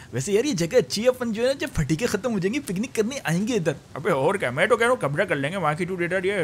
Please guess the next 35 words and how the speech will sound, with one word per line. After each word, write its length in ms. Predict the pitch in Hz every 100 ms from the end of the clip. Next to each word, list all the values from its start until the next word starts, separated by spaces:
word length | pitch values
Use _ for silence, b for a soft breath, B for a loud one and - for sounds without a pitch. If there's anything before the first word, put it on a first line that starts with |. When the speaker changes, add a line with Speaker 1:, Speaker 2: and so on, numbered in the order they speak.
| 135
Speaker 2:
ये 80 | 135
भी 100 | 202
बना 160 | 190 175
हुआ 120 | 185
है, 100 | 127
height 120 | 127
भी 120 | 160 190
बना 200 | 202 196
हुआ 100 | 226
है 60 |
वहाँ 200 | 165 170
के, 100 | 208
यहाँ 120 | 226 -
अपना 240 | 165 190
कर 120 | 180
लेंगे 280 | 135 143 165
इसको, 200 | 143 139
सही 160 | 120 151
है। 80 | 220
अपने 280 | 202 165 170
Trevor 280 | 151 123 147
भाई 140 | 143
को 100 | 156
बोलेंगे 320 | 131 143 190
जिसका 280 | 156 120 175
भी 120 | 170
है 60 | 151
ना 120 | 202
वहाँ 200 | 151 143
की 100 | 175
टूट 160 | 170 180
उसे 140 | 180 226
खरीदो 360 | 139 135 170
यार 200 | 170 120
ये। 160 | 170